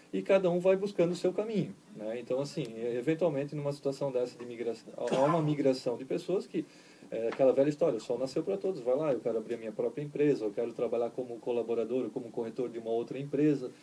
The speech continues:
e isso é bem livre, bem aberto, e sem, sem esse negócio, porque eu não quero ter na nossa empresa uma estrela,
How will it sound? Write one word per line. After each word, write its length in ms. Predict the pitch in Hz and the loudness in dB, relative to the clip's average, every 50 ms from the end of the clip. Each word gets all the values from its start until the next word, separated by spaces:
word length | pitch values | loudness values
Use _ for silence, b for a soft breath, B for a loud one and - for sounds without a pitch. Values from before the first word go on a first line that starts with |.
| B B B | B B B
e 160 | 151 151 139 | -4 -2 -2
isso 220 | 131 135 - - | -2 -2 0 0
é 60 | 185 170 | 0 0
bem 320 | 147 - 151 190 220 214 | 2 2 0 2 2 0
livre, 360 | 170 147 160 202 190 - 139 | 0 0 0 0 -2 -4 -6
bem 240 | 131 123 131 156 190 | -4 -2 0 0 0
aberto, 460 | 180 143 123 117 127 143 160 156 - | 0 0 2 2 2 2 2 -2 -4
e 60 | 139 | -6
sem, 340 | 135 - - 156 160 185 175 B B B B B | -6 -4 -2 -2 -2 -2 -2 B B B B B
sem 280 | - - - 170 185 185 | -8 -2 0 2 2 2
esse 200 | 180 175 180 170 | 2 0 -2 -2
negócio, 320 | 160 151 151 151 147 147 | 0 2 2 2 2 0
porque 200 | - 139 143 180 | -2 -4 0 0
eu 20 | 190 | 0
não 120 | 202 180 | 0 0
quero 260 | - - 190 190 175 | 2 2 2 2 2
ter 160 | 170 - 143 135 | 2 0 0 0
na 100 | 131 127 | 0 -2
nossa 280 | 127 127 123 - - - | -4 -6 -6 -8 -10 -12
empresa 360 | - - 131 147 156 147 156 | -4 0 2 2 2 2 0
uma 120 | 156 160 | 0 -2
estrela, 500 | 170 165 - - 156 165 160 135 110 98 | -2 -4 -2 0 2 4 4 2 2 0